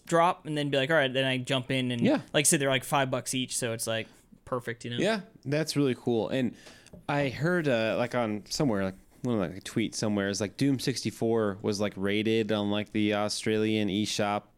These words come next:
Speaker 2: E-, uh, E S R B
Speaker 1: Yeah.
Speaker 2: or whatever. I don't know,
Speaker 1: Bring
Speaker 2: whatever.
Speaker 1: 'em up.
Speaker 2: That was interesting. It's like, that makes sense. Have the whole Doom.
Speaker 1: The
Speaker 2: And
Speaker 1: whole
Speaker 2: I like
Speaker 1: kit
Speaker 2: how
Speaker 1: and
Speaker 2: they're
Speaker 1: caboodle.
Speaker 2: supporting it, they already released that update to get rid of that, mm,
Speaker 1: Yeah,
Speaker 2: first
Speaker 1: then
Speaker 2: thing, so.
Speaker 1: log in or whatever.
Speaker 2: So that's cool.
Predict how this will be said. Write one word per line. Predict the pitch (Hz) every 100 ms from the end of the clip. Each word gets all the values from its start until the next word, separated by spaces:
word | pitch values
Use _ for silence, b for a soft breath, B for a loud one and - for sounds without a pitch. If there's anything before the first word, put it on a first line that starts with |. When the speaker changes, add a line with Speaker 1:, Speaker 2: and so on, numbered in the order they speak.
| - - - -
Speaker 2:
E-, | 67
uh, |
E | 80 110
S | 101 -
R | -
B | 107 104 156
Speaker 1:
Yeah. | 151 131 120 117
Speaker 2:
or |
whatever. | 98 98 -
I | 120
don't | 98
know, | 87
Speaker 1:
Bring | 98 185 277
Speaker 2:
whatever. |
Speaker 1:
'em | 320
up. | 294 - B B B B _ -
Speaker 2:
That | 226
was | 165
interesting. | 104 - - 139
It's | - -
like, | 101 -
that |
makes | 190 -
sense. | - 117 - - - _ -
Have | 127
the | 117
whole | 117 117
Doom. | 113 113 113 B B B
Speaker 1:
The | 123
Speaker 2:
And | 135
Speaker 1:
whole | 135
Speaker 2:
I |
like | -
Speaker 1:
kit | 151
Speaker 2:
how |
Speaker 1:
and | 101
Speaker 2:
they're | -
Speaker 1:
caboodle. | 190 175
Speaker 2:
supporting | 151 151 160
it, | 156 - - _ -
they | 180
already | 185
released | 160 156 160 -
that | 123
update | 127 131 143 135 -
to | - 113 107 104
get | 113
rid | 117
of | 113
that, | 104 - - -
mm, | 117 110
Speaker 1:
Yeah, | 175 151
Speaker 2:
first | 143 143
Speaker 1:
then | 143
Speaker 2:
thing, | 139
so. | 139
Speaker 1:
log | 135 135
in | 135 135
or | 127
whatever. | 131 135 135 - - - _ _ _ - - - -
Speaker 2:
So | -
that's | 156
cool. | - 226 202 92